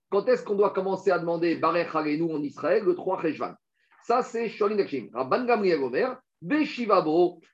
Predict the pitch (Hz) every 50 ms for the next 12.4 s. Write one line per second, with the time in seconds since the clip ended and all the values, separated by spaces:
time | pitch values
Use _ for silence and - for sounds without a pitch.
0 | - - 147 180 208 208 240 240 240 254 233 214 202 208 247 269 262 262 233 170
1 | 220 226 220 214 269 269 262 233 247 240 240 240 196 196 170 - 247 262 277 262
2 | 240 - - 214 190 196 202 202 180 185 180 175 165 - 214 269 269 226 190 -
3 | - - - 262 262 262 - - 196 190 151 135 143 135 139 135 131 131 - -
4 | 160 151 180 180 - - 170 165 151 143 139 131 123 - - 180 240 - - _
5 | _ _ _ _ - 180 175 196 196 180 175 160 156 147 139 156 240 277 - 185
6 | - _ _ _ - - - 262 285 254 240 240 - 226 196 - 240 240 240 240
7 | 233 - - - - 214 208 185 - 151 160 156 151 - 220 202 240 196 175 160
8 | 151 135 127 - 226 262 233 180 151 - 214 202 190 - - - - - - 135
9 | 143 156 - - 247 254 196 131 127 127 175 180 165 180 185 190 175 143 127 110
10 | 92 - _ _ _ - - - 165 165 151 196 240 277 294 285 277 269 262 262
11 | 247 240 170 196 180 160 160 190 202 - 190 196 202 214 220 208 170 175 170 -
12 | - 143 143 165 170 - -